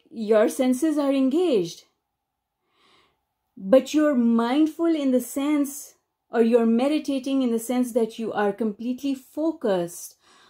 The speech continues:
on the action of walking. And when your thought wanders, you bring it back to walking. So if you look at meditation from that point of view, then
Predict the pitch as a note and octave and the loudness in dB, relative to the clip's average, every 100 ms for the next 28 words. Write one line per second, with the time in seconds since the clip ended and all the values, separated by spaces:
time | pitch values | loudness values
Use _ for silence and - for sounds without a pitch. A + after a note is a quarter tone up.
0 | _ _ A#3+ A#3 A#3 A3+ - A#3 C4 C#4 | _ _ -4 -2 -2 -4 -6 -6 -6 -6
1 | - C4+ C4 B3 A3 G#3+ F#3 G3+ G#3 G#3+ | -8 -4 -4 -4 -8 -8 -2 -2 -2 -2
2 | F#3+ F3 F#3 G3 F#3+ A#3 B3+ B3 A#3 - | -2 -2 0 0 0 2 4 2 0 -6
3 | A3 G3+ - E3 F3+ G#3 B3+ F4 F4+ B3+ | -8 -8 -10 -6 -2 0 0 0 0 -2
4 | A3+ F3 G3+ G3+ G3 E3 F#3 G3+ C4+ - | -4 -2 -2 0 -2 -2 -4 -2 -4 -8
5 | _ _ _ _ G#3+ G3 E3 A3 A#3 G#3+ | _ _ _ _ -10 -6 -2 -2 -2 -4
6 | D#3 D#3 - _ _ _ _ _ _ _ | -6 -6 -14 _ _ _ _ _ _ _
7 | _ _ - - _ - D#4+ C#4 C4 D4 | _ _ -20 -20 _ -2 0 2 2 4
8 | F#4+ D4 E4 E4+ - A#3 A#3+ A3+ A3 A3 | 6 4 0 -4 -4 -2 -2 -2 -2 -6
9 | A#3 B3 D4+ D4 C#4+ A3 G#3 G#3 A3 D#4 | -8 -8 -4 -4 -4 -4 -2 -4 -4 -6
10 | - B3 G#3+ G3 C4 E4 D#4 D#4+ _ _ | -4 -2 -2 -2 2 2 2 -2 _ _
11 | _ A#3 C#4 D4 D#4 | _ -2 0 2 0